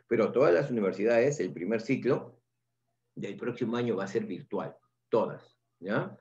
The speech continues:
Todititas van a ser virtuales y,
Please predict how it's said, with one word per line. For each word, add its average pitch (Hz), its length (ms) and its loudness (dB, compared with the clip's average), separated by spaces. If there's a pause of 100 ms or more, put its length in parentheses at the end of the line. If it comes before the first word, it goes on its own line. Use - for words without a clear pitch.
(320)
Todititas 98 500 -2
van 98 160 -2
a 95 80 -8
ser - 360 -2 (380)
virtuales 101 680 0
y, 85 220 -6